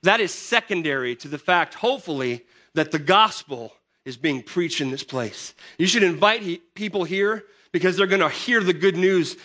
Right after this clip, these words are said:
and the Holy Spirit can move in their hearts and their lives can be radically changed forever. <laughs> That's why, that's why Paul's not ashamed of the gospel, 'cause there's power in it for salvation for anyone who would believe.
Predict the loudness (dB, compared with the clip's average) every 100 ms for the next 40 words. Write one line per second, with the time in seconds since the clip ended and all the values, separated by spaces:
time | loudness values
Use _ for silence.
0 | -4 0 0 0 -2 -2 0 0 0 -2
1 | 0 0 0 2 -2 0 0 2 2 2
2 | -2 -6 -6 -2 0 0 0 -6 -8 -6
3 | -8 -10 -14 -18 -20 _ _ _ _ _
4 | _ _ _ _ -6 -2 -2 -4 -18 -6
5 | 4 4 4 0 -4 -2 -4 -8 0 0
6 | 0 0 4 6 4 2 0 0 2 2
7 | 2 0 2 2 -2 0 4 4 2 -6
8 | -8 -8 -4 0 0 0 2 4 6 4
9 | -4 -8 _ _ _ _ _ _ _ _
10 | _ -8 -4 4 4 6 4 4 -2 -8
11 | -4 -4 2 4 4 4 4 2 -2 -2
12 | -2 0 0 -2